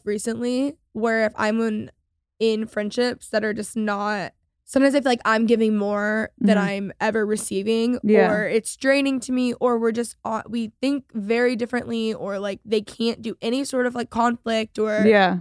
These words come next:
Speaker 1: there's no, like, depth to the friendship. So I'm like, I already, like, I don't need,
Speaker 2: Yeah.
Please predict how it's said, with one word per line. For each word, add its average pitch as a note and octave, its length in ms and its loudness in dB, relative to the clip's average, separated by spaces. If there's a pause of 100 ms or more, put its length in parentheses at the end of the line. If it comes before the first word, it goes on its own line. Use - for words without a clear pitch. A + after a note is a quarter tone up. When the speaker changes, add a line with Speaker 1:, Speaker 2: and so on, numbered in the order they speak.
(120)
Speaker 1:
there's B3+ 280 4
no, A#3+ 220 2
like, A3+ 340 0
depth - 400 0
to B3 100 2
the G#3+ 100 -2
friendship. C#4+ 520 -2
So - 80 -8
I'm B3 60 0
like, A#3+ 120 -2 (100)
I A#3+ 280 4
already, C4 380 2
like, A#3+ 120 0
I A#3 100 0
don't A#3+ 200 2
need, A3+ 760 0 (200)
Speaker 2:
Yeah. G3 420 6